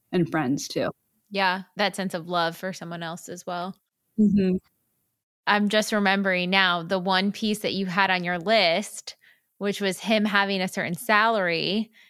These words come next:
Speaker 2: and he didn't quite meet that. How did you contextualize that and sort of shift that?
Speaker 1: So I remember I had met with Amanda before I met him, and we had a great coaching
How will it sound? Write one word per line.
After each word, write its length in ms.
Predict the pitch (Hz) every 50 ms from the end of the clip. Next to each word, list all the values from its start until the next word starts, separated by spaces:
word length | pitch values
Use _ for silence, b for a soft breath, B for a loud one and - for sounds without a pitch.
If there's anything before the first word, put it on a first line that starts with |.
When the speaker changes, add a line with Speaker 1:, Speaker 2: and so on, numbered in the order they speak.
| b b b _ -
Speaker 2:
and 160 | 190 202 190
he 100 | 202 208
didn't 240 | 185 202 180 - -
quite 380 | - - 196 175 170 147 - - _ -
meet 340 | 196 208 240 269 262 - -
that. 420 | 190 170 170 170 170 170 - -
How 240 | 190 - 208 185 185
did 320 | 196 220 220 214 190 -
you 540 | 196 202 196 190 185 180 180 175 175 170 180 - _ _ _ _ _ _ _ -
contextualize 880 | - - 202 196 208 190 190 - - - 190 165 165 160 156 165 156 -
that 320 | - 175 165 160 160 156 -
and 240 | - 160 165 156 -
sort 220 | - 185 175 165
of 160 | 165 165 170 - _ _ _
shift 440 | - - - - - 185 - - -
that? 300 | - 160 - - - - _ _ _ _ _ _ _ _ _ _ _ _ _ _ _ _ _ _ _ _ _ _ -
Speaker 1:
So 500 | - - 208 190 190 190 185 190 190 - B B B B B B B B B B B B -
I 80 | 196
remember 760 | 196 202 208 208 202 190 185 196 208 226 247 254 269 285 - -
I 100 | 196 196
had 200 | 190 202 190 180
met 380 | 185 185 185 180 185 214 220
with 220 | - 220 233 233 -
Amanda 580 | 262 240 208 165 170 - 160 165 170 165 170
before 440 | 175 170 175 170 - - 180 175 180
I 80 | 190 190
met 300 | 185 175 170 170 - -
him, 440 | - 127 123 - 160 202 220 220 - _ _ _ _ _ _ -
and 680 | 185 185 185 180 180 180 180 180 180 180 180 175 - - -
we 80 | 185 175
had 140 | 175 170
a 40 | 170
great 220 | 165 175 185 180 -
coaching 520 | - 185 170 175 - 175 170 165 170 -